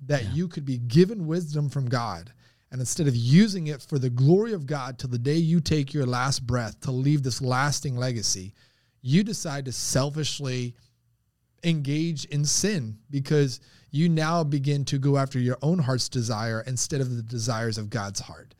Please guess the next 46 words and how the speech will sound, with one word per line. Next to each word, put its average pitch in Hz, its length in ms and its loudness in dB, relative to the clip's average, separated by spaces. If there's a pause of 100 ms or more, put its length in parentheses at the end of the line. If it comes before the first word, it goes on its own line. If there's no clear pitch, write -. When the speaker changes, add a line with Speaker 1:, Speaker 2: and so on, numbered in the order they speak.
Speaker 2:
Yeah. 92 200 -10 (120)
Speaker 1:
And 131 420 -8 (360)
there's 151 180 4
so - 320 -2
much 185 200 -2
that's 147 160 -6
relatable 139 600 0
in 139 120 2
that 120 140 2
very 123 220 4
moment 131 420 6
for - 140 -4
all 147 240 4
of 175 120 0
us, - 180 -2
because 131 640 2 (360)
so - 240 4
many 190 180 -2
times 151 320 -6
God 139 320 0
gives 151 200 2
us 156 160 0
wisdom 135 540 2
in 131 120 -2
his 120 200 0
word 117 480 -2
or 123 160 -2
in 123 80 -2
his 123 100 0
story, 135 560 0
or, 120 340 -4 (240)
you 139 80 -4
know, 131 80 0
as 117 140 0
we're 117 80 0
gathering 143 480 2
together, 131 640 0 (200)
as 104 120 -8
you're - 80 -6
praying, 160 680 0
as 117 120 -8
you're 113 80 -4
spending 165 360 0
time 143 180 -2
with 131 160 -2
God, 131 360 0